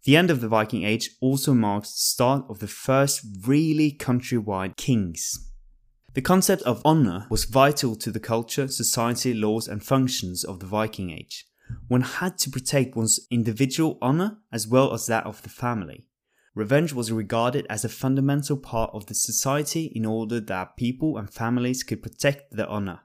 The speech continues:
Honor was important to both sexes. The interesting part is that sexuality and virginity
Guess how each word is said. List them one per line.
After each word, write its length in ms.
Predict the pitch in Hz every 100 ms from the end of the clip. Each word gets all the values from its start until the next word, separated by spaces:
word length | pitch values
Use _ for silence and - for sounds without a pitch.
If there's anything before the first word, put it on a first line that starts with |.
| _ _ _
Honor 240 | 147 190
was 180 | 143 113
important 440 | 107 117 117 131
to 80 | -
both 420 | 95 98 104 - -
sexes. 680 | - 110 101 - - - - _ _ _
The 100 | 147
interesting 460 | 226 233 - 123
part 260 | 107 104 104 113
is 220 | 123 -
that 300 | 139 139 -
sexuality 960 | - - - 185 190 185 123 120 110
and 180 | 110 110
virginity 680 | 123 175 180 117 - 107